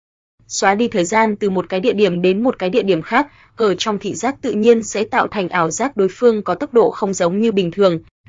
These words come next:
nhưng trên bản chất lại là một loại thủ đoạn hoàn toàn khác biệt, nhưng chân chính khiến cho Trần Khuynh Địch sợ hãi chính là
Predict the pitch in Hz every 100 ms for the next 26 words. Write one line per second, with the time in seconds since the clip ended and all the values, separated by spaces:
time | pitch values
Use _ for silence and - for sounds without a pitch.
0 | - 202 190 208 208 202 170 - 277 254
1 | 208 202 190 190 196 190 - 196 175 185
2 | 190 202 180 180 165 233 226 214 170 -
3 | - - 208 190 170 214 202 196 214 -
4 | 185 190 196 - 233 185 - 240 208 190
5 | - 208 185 185 190 - 185 208 220 175